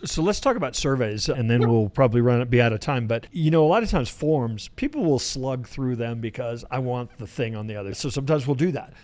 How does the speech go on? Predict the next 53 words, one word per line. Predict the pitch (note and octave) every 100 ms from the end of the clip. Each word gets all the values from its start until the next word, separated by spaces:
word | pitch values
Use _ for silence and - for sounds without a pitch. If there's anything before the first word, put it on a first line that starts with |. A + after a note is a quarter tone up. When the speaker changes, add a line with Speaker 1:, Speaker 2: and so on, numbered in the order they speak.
| -
Speaker 1:
Surveys, | - G#4 F4+ G#3 D3+
a |
lot | C#3+ C#3+
of | C3
times | C#3 C3+ A#2+
it's | A#2
like, | C#3+ B2+ - -
"Nah, | A3 B3+
I'm | E4
doing | F4 D#4
you | G#3 F#3+
a |
favor," | - C#3 G#2 - - - -
<laughs> | - F4 -
you | F#3+ -
know, | E3+
to | C#3+ E3
fill | - D3
out | B2
this | B2 A2+
survey. | D3 C#3 G#2 - - -
So | -
Speaker 2:
Yeah. | D#3
Speaker 1:
what | G#3+
are | C#4
some, | - G3 D3 C#3
some | - D#3+
of |
the | C3+
things | A2+ C3+ A#2+
that | A#2+
you've | C3+ A2+
found | B2+ A#2 A#2
that | A#2
make | A#2 A#2 A#2 - -
Typeform | - C#3 - C#3 A#2
surveys | - C#3 B2+ A#2+ A2 G#2+ G2+ - - -
more | A2 A2+
enjoyable, | A2 B2 D3+ D3+ E3
if | D#3
that's | - D3 -
the | D#3
right | C#3+
way | C#3
to | D3
say | A3
Speaker 2:
Mm-hmm. | -
Speaker 1:
that, | D3+ C#3+
or | - A2+
at | A#2+
least | B2+ A#2
more | C3 A#2
completable? | - A2 A2+ G2 G2